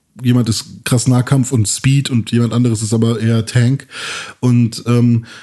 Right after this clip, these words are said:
du kannst halt einfach per einem Knopf switchst du zum nächsten und wenn du halt viele Kombos landest, füllt sich dein Special Meter sozusagen, dann kannst du so einen Special Move machen und dann kann es halt sein, wenn du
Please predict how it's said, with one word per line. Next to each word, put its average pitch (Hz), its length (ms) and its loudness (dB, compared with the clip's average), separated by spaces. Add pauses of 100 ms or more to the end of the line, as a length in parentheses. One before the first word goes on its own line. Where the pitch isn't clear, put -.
(140)
du 131 60 2
kannst 156 280 2
halt 175 80 2
einfach 170 280 0
per 151 220 2
einem 175 320 2
Knopf - 460 -2
switchst - 580 -2
du 156 60 4
zum 151 240 2
nächsten 170 600 2 (380)
und 139 400 0 (100)
wenn 143 280 2
du 143 100 4
halt 139 220 2
viele 160 240 2
Kombos 185 340 2
landest, 143 460 2
füllt 160 320 2
sich 143 160 0
dein 135 380 4
Special 160 440 2
Meter 127 320 2
sozusagen, 127 420 0
dann 127 120 2
kannst 143 240 0
du - 20 -6
so 127 60 4
einen 120 80 2
Special 156 400 2
Move 120 200 2
machen 131 300 2 (400)
und 135 420 2
dann 156 280 4
kann 185 180 2
es 190 140 2
halt 131 140 2
sein, 160 200 4
wenn 156 100 4
du 143 140 2